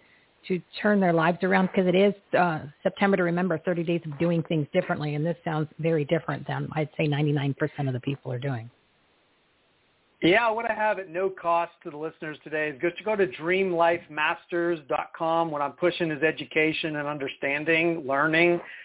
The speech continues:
Speaker 2: expanding your mind, expanding your field to understand how your beautiful mind actually works, and that it's a huge resource and a tool that you just have not applied properly yet, that knowledge. So
Speaker 1: Hmm.
Speaker 2: dream life masters dot com.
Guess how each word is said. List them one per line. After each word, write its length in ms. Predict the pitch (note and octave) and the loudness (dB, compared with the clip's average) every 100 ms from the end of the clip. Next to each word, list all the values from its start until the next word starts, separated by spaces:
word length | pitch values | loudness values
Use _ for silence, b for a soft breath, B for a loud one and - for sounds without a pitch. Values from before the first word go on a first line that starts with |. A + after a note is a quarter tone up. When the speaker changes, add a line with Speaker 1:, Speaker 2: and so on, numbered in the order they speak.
| B | B
Speaker 2:
expanding 600 | D#3 - - D#3+ D#3+ D#3+ | -10 -4 2 4 4 2
your 140 | D#3+ D#3 | 2 2
mind, 380 | D#3 D#3+ E3 | 4 4 2
expanding 540 | D3+ - - D#3 D#3+ D#3 | -2 -6 -2 -2 0 -2
your 160 | D3+ C#3 | -4 -2
field 340 | D#3+ D#3+ D#3+ C#3+ | 2 4 4 2
to 140 | E3 | -2
understand 640 | D3+ D3 - - D3+ D3+ B2+ | -2 -6 -8 -4 0 0 0
how 240 | C#3 D3+ | 2 4
your 200 | D3 C#3 | 2 -2
beautiful 360 | B2 C#3+ C3+ D3 | -4 -6 -6 -6
mind 300 | C#3 C#3+ C3+ | -4 -2 0
actually 340 | C3+ - C#3 | 0 0 -8
works, 380 | B2 C#3+ - - - B B B B | 0 0 0 -6 -20 B B B B
and 120 | C3+ C3+ | -4 2
that 140 | C#3 | 2
it's 120 | C3+ C#3 | 2 -2
a 60 | |
huge 340 | A#2+ E3+ D#3 B2 | -6 0 0 2
resource 480 | C#3+ D3+ - D3 C3 | -2 -2 2 2 2
and 100 | C3 | -2
a 80 | C3 - | -4 0
tool 300 | E3+ D#3+ D3+ | 2 2 2
that 240 | C#3 C3 | -2 -4
you 140 | C#3 C3+ | -6 -6
just 260 | A#2+ C3+ | -6 -4
have 160 | D3 B2 | 0 0
not 300 | B2+ C#3 C#3+ - | 0 0 0 -6
applied 600 | - - B2+ C#3 C3+ B2+ | -16 -6 0 2 0 -6
properly 540 | - B2+ - C3+ B2+ A#2+ | -10 -8 -8 -8 -6 -6
yet, 240 | A#2+ A2+ - - B B _ | -6 -8 -12 -20 B B _
that 180 | C3 - | -4 0
knowledge. 280 | C3+ C3+ A#2+ | 2 2 0
So 100 | C#3+ | -6
Speaker 1:
Hmm. 140 | A#2+ A#2+ | 0 4
Speaker 2:
dream 400 | E3+ F3 F3 F3 - | 6 6 4 0 -4
life 340 | D3+ D3+ D#3 - _ | 0 0 0 -6 _
masters 640 | C#3+ C#3+ D3+ - D#3 D#3 - _ _ - - | 0 2 2 -2 -2 -2 -4 _ _ -20 -4
dot 220 | D3 - - | -2 -2 -6
com. 340 | C#3 A2+ F#2 | -8 -8 -12